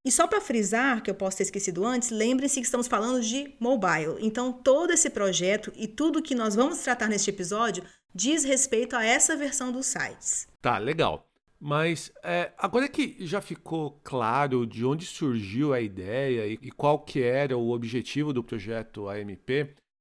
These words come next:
Speaker 2: você consegue explicar pra gente como ele funciona na prática? O que que ele altera nas páginas?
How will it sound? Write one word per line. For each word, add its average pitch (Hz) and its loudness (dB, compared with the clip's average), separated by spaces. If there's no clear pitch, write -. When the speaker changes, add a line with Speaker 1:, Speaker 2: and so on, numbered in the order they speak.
Speaker 2:
você 185 -2
consegue 151 0
explicar 127 -2
pra 113 -2
gente 131 -6
como 202 4
ele 131 -2
funciona 127 -4
na 104 -6
prática? 120 -2
O 180 -4
que 262 4
que 262 -2
ele 185 2
altera 135 2
nas 104 -4
páginas? 104 -2